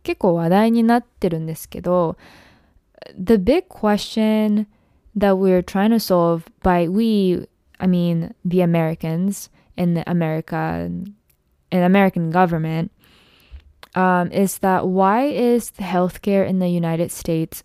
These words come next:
so freaking expensive? Um, and obviously, like, no one has, like, one sentence, one word answer. Um, there are pretty good reasons, and I do think that one of the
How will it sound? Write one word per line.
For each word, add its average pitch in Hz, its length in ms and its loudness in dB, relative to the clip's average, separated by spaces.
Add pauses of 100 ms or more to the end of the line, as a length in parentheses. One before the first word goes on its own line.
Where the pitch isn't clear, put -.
so 196 960 2
freaking 170 680 -4 (340)
expensive? - 800 -6 (840)
Um, 175 480 0
and 196 520 0 (160)
obviously, 208 600 0
like, 185 260 0
no 185 260 2
one 247 480 2
has, 202 560 -2
like, 185 200 -2
one 185 420 0
sentence, 180 520 -2
one 180 320 0
word 170 340 0
answer. 190 640 0 (460)
Um, 180 420 2
there 180 220 2
are 175 380 2
pretty 185 320 0
good 180 220 0
reasons, 175 580 -2
and 180 120 -2
I 175 200 -6
do 202 480 -4
think 202 420 -2
that 175 520 0
one 190 220 0
of 196 140 0
the 175 100 -4